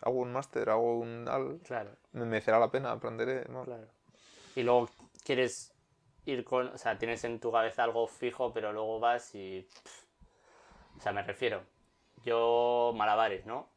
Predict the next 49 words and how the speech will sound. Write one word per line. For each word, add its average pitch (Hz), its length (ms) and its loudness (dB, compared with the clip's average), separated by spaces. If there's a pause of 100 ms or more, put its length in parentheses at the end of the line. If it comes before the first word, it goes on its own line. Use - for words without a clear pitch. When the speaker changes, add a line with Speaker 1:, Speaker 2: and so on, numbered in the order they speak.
Speaker 2:
De - 100 -10
repente 110 200 -2
voy 117 100 6
a - 20 4
una 117 140 -2
escuela 135 420 2
y 123 60 -4
en 110 60 -2
la 101 60 -2
escuela 117 300 0
te 123 80 0
dan 123 260 0
una 127 180 -4
base 123 300 4
de 113 220 -2
todo. 127 380 0 (280)
O - 100 -20
sea, - 120 -2
te 117 80 -2
Speaker 1:
Ujú. 110 60 2
Speaker 2:
dan 107 80 -4
una 110 120 2
base 123 200 6
de 127 80 6
acrobacias, 107 640 0
te - 80 -6
dan 107 120 -4
una 120 120 -2
base 123 240 0
de 120 220 0
aéreos, 101 380 -2 (520)
te - 80 -10
dan 110 80 -4
una 120 120 2
base 127 220 4
de 127 80 4
equilibrios. 104 760 -4 (480)
Speaker 1:
Ya. 135 140 -10 (100)
Speaker 2:
Y 123 100 -2
no 127 140 -2
te 151 100 2
especializas 117 1160 -2
en 113 160 -8
eso. - 300 -8 (1500)
Entonces, 120 440 -2
pues, - 340 -8
por 120 140 -2
ejemplo, 117 400 -2
yo 117 160 2